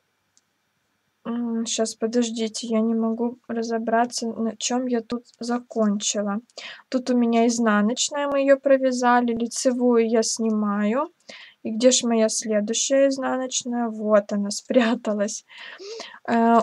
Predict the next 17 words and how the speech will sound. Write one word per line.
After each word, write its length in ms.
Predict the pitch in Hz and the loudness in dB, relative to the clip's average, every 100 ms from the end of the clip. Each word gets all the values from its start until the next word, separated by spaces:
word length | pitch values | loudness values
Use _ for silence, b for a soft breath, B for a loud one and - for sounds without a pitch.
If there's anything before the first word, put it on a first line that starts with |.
| 226 | 4
у 40 | |
меня 320 | 254 269 339 | 2 6 6
получается 600 | 453 320 285 339 330 320 | 8 6 6 10 10 8
слишком 680 | 277 - 262 302 - 262 247 | 0 2 4 6 6 4 2
туго, 300 | 247 311 277 254 | 2 2 6 6
если 420 | 240 254 269 262 | 8 6 6 0
я 300 | 240 247 254 | 4 6 6
из 100 | 262 | 4
протяжки 640 | - 240 247 240 240 - | 0 0 6 6 6 0
начинаю 640 | 214 214 - 214 214 214 | 0 0 0 0 2 2
добавлять 500 | 208 220 226 226 233 | 0 -2 -2 0 0
петельку, 480 | - 453 508 453 - - | 6 4 6 2 0 6
поэтому 400 | 285 294 294 269 | 10 10 8 2
я 180 | 262 247 | 4 4
более 380 | 240 285 254 226 | 10 10 12 8
свободно 720 | - 233 226 214 220 269 302 | 4 0 2 4 4 4 0
делаю 520 | 330 349 349 339 339 | 2 4 4 4 2